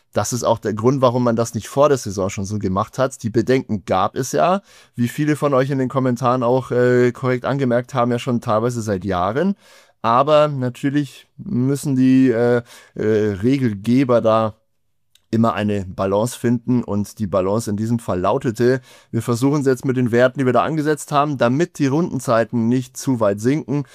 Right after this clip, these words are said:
damit die Formel eins noch einen, ja, großen Rundenzeitabstand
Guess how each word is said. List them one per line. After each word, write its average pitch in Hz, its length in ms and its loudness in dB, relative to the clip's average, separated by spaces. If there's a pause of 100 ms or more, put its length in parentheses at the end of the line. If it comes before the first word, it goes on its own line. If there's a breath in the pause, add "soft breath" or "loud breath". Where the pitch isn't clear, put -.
(140 soft breath)
damit 123 300 2
die 131 80 -2
Formel 127 320 0
eins 117 320 -2
noch 120 160 -2
einen, 113 500 0
ja, 104 160 2
großen 127 460 0
Rundenzeitabstand 123 960 -2